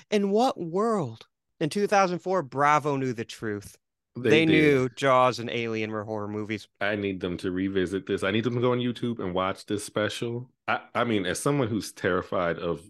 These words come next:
Speaker 2: water in general, Jaws
Speaker 1: Yeah.
Speaker 2: just, that's a lot for me to watch even now. Just the perspective of the shark, the thought, oh my fucking, this ship sinking at the end of that <laughs> fucking movie.
Speaker 1: Oh,
Speaker 2: I was
Speaker 1: yeah.
Speaker 2: just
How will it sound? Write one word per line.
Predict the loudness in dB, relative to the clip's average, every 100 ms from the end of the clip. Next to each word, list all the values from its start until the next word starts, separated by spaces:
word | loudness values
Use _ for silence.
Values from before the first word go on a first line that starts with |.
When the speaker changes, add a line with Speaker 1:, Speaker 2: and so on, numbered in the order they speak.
| _ _ _
Speaker 2:
water | -4 0 2 0
in | -2 -6
general, | -4 -4 -4 -8 -10 -16 _ _
Jaws | -4 0 2 2
Speaker 1:
Yeah. | 0 -2 -12 -20 _
Speaker 2:
just, | -8 -6 -8 -14 -20 -20 _
that's | -2 0
a | 0
lot | 2 2 -2
for | -4
me | 0
to | 2
watch | 2 2 -2
even | -6 -8 -8 -6
now. | -4 -4 -6
Just | -4 -2 -2 -2
the |
perspective | -4 -6 -8 -4 -2 -2 0 2 2 0
of | -6 -4
the |
shark, | -6 -2 0 0 -2 -4 -8
the | -4
thought, | -4 -4 0 2 0 -4 -20 _ _ _
oh | 0 0
my | 0
fucking, | -12 -14 -8
this | -2 0 0
ship | 2 0 0 -12 _
sinking | -14 0 2 2 2 0 2
at | -2 -2
the | 0
end | 0 0
of |
that | 0 -2
<laughs> | -2
fucking | -4 0 0 0 4
movie. | 4 4 -8 -20 -12 0
Speaker 1:
Oh, | 4 6 8 8
Speaker 2:
I |
was | 6
Speaker 1:
yeah. | 4
Speaker 2:
just | 2 -2 -12